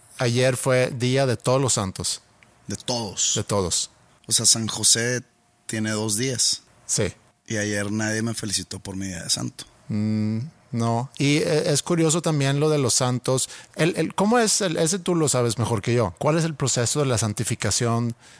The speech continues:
Speaker 1: de cómo llegas a ser santo?
Speaker 2: Yo no sé esas cosas, pero si nos vamos, eh, a la teología, no a la teología, a la doctrina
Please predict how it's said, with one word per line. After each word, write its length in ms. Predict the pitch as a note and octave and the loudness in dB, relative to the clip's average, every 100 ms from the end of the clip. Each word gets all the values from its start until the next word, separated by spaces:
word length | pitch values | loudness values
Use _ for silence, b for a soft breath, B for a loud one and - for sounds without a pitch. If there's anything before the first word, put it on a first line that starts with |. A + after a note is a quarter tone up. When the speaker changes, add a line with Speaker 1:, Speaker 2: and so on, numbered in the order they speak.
| B - | B -8
Speaker 1:
de 80 | B2 | -4
cómo 220 | C#3+ C3+ | 0 2
llegas 300 | C#3 B2+ B2+ | 4 4 2
a 80 | C3 | 2
ser 140 | B2+ | 0
santo? 420 | A#2+ A#2+ G#2 F2+ - - - - | 0 0 -2 -4 -10 -14 -20 -16
Speaker 2:
Yo 260 | G#2 G2 F2 | -8 -6 -4
no 120 | F2+ | 0
sé 280 | G2+ F#2+ G2 | 2 2 0
esas 220 | G2 G2+ | -2 -2
cosas, 520 | - G#2 F#2+ G2 - - B B B B B B _ _ _ - | -2 -2 -2 2 0 0 B B B B B B _ _ _ -4
pero 440 | A2 G#2+ G2 F#2+ _ _ _ _ | -2 -2 -4 -8 _ _ _ _
si 260 | - - C3+ | 4 4 4
nos 260 | C3+ B2+ | 0 0
vamos, 640 | B2+ C#3 D#3 E3+ - - - | 0 0 2 2 4 2 -2
eh, 380 | B2+ B2 A#2+ - | -6 -4 -4 -4
a 120 | A#2+ | -2
la 140 | B2 A#2 | -2 -2
teología, 720 | C3+ B2 A#2 - C#3+ A#2+ G#2 | -2 -2 -2 -4 -2 -4 -4
no 180 | A#2 B2+ | -4 -2
a 20 | |
la 100 | D3 F3+ | -2 -4
teología, 440 | A#2 G2 - B1+ - - B B B | -6 -6 -8 -12 -16 -18 B B B
a 80 | A#2+ | -2
la 140 | B2 | 0
doctrina 880 | B2 A#2+ - - C#3 C3 B2 C3 | -2 -4 -6 -2 0 0 0 -2